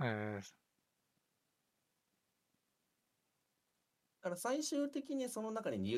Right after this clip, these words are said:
Speaker 2: 込まれてしまったらもう終わりだった気がする。
Speaker 1: うーん。
Speaker 2: あ、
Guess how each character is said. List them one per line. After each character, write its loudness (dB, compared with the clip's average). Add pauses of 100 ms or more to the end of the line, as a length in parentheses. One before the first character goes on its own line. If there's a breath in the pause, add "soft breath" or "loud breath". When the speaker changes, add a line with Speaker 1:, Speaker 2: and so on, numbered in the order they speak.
Speaker 2:
込 -4
ま 2
れ 2
て -2
し 0
ま 2
っ -2
た 4
ら 4
も -2
う -4
終 0
わ 4
り 2
だ 2
っ -4
た -8
気 -10
が 2 (100)
す -6
る。 -2 (400)
Speaker 1:
う -2
ー -2
ん。 -6 (3500)
Speaker 2:
あ、 -16